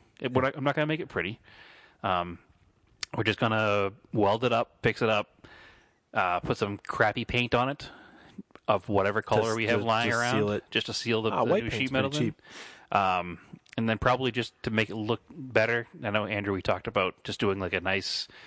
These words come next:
Speaker 1: even white coat of, like, Plastidip or something over it. Something really cheap to make it look
Speaker 2: You
Speaker 1: halfway
Speaker 2: can,
Speaker 1: one color.
Speaker 2: you can buy that Duplicolor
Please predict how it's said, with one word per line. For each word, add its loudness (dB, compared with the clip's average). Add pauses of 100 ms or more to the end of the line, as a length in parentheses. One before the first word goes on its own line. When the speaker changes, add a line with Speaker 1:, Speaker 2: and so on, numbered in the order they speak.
(720)
Speaker 1:
even 0
white 2
coat 2
of, -2
like, 2
Plastidip 0
or -2
something 0
over -2
it. -4
Something 0
really 0
cheap -2
to -6
make -2
it -4
look -2
Speaker 2:
You 2
Speaker 1:
halfway 0
Speaker 2:
can, -4
Speaker 1:
one 0
color. 0
Speaker 2:
you -4
can -4
buy 2
that -2
Duplicolor 0